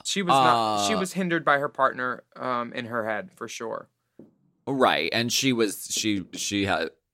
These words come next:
Speaker 2: she had no time for this challenge from the beginning. <laughs>
Speaker 1: Well,
Speaker 2: She
Speaker 1: she
Speaker 2: was like, "Nope, you're not bringing anyone back. Nope, I'm not doing teams. Nope, I'm not doing conjoined."
Speaker 1: Not happy. She should have learned to sew a little bit more. I think that would have helped. But welcome back to Trixie Mattel.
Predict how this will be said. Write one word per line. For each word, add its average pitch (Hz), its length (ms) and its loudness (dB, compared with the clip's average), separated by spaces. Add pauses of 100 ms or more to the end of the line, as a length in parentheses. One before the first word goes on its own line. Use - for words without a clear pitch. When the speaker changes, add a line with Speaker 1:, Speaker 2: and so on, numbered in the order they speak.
(120)
Speaker 2:
she 160 220 0
had 143 160 4
no 120 180 4
time 110 260 2
for 95 120 -4
this 90 180 -4
challenge 85 400 -2
from 87 160 -6
the 78 80 -10
beginning. 71 460 -6
<laughs> - 300 -20
Speaker 1:
Well, 226 220 6
Speaker 2:
She 202 120 -2
Speaker 1:
she - 20 -4
Speaker 2:
was 220 60 -2
like, 117 140 0
"Nope, 220 520 4
you're 196 160 0
not 208 220 4
bringing 294 260 -2
anyone 262 300 -2
back. 190 400 6
Nope, 233 420 4
I'm 208 140 0
not 226 180 2
doing 262 240 -6
teams. 196 380 -2 (260)
Nope, 262 360 4
I'm 202 120 2
not 220 160 4
doing 220 240 -2
conjoined." 151 640 2 (220)
Speaker 1:
Not 160 360 4
happy. 139 440 2
She 135 140 -6
should 180 180 -2
have 175 60 0
learned 160 200 -2
to 135 40 -8
sew 127 240 0
a 127 40 0
little 123 200 -4
bit 120 240 -8
more. 117 340 -6 (320)
I 117 120 -8
think 117 220 -8
that 120 180 0
would 113 80 -4
have 110 100 -6
helped. 110 380 -2
But 127 200 -2
welcome 185 320 2
back 214 240 4
to 160 80 -10
Trixie 180 380 -6
Mattel. 165 520 0